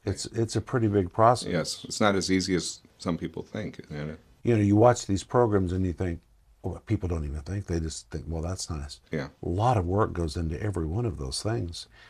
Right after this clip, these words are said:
Speaker 1: And today, it is so technical that if you use a piece of music and you don't show you have the rights to it,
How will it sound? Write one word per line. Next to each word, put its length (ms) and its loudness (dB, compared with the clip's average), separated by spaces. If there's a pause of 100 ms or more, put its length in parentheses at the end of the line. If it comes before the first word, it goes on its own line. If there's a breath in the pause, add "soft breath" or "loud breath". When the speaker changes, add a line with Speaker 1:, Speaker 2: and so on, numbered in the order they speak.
(300 loud breath)
Speaker 1:
And 160 0
today, 560 4
it 160 0
is 180 2
so 420 2 (1600)
technical 680 2 (100)
that 140 0
if 140 -4
you 120 4
use 280 4
a 80 -4
piece 320 -2
of 140 -4
music 640 0 (1200)
and 140 0
you 120 4
don't 160 0
show 120 0
you 180 2
have 180 2
the 100 -2
rights 380 0
to 200 -4
it, 120 -6